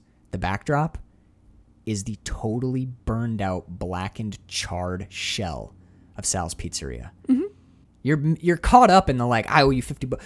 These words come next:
Speaker 1: you owe me, I, I owe, you, you owe me," and, and they're just going back and forth about fifty bucks, and then you realize that this doesn't matter at fucking all. Fifty bucks means nothing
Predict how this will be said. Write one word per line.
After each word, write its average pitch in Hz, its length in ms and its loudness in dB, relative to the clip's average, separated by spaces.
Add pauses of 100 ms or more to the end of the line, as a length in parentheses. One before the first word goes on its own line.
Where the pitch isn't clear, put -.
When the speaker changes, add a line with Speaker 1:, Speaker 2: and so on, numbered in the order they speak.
(100)
Speaker 1:
you 220 160 10
owe 208 100 8
me, 226 160 4
I, 190 220 4 (100)
I 180 160 8
owe, 175 240 6
you, 175 220 -4
you 233 200 8
owe 214 100 4
me," 208 260 2
and, 143 240 -6
and 147 100 0
they're 143 120 4
just 139 220 -2
going 160 160 4
back 147 180 2
and 143 80 -2
forth 147 100 -2
about 139 160 -4
fifty - 180 -8
bucks, 147 280 -4
and 135 80 -6
then 143 40 -4
you 139 100 -2
realize 147 360 2
that - 240 -10
this 160 140 0
doesn't 139 200 -4
matter 120 320 -4
at - 180 -6
fucking 139 500 -8 (120)
all. 92 380 -6 (140)
Fifty 190 280 -2
bucks 135 460 -4 (200)
means 127 340 -6 (160)
nothing 95 580 -6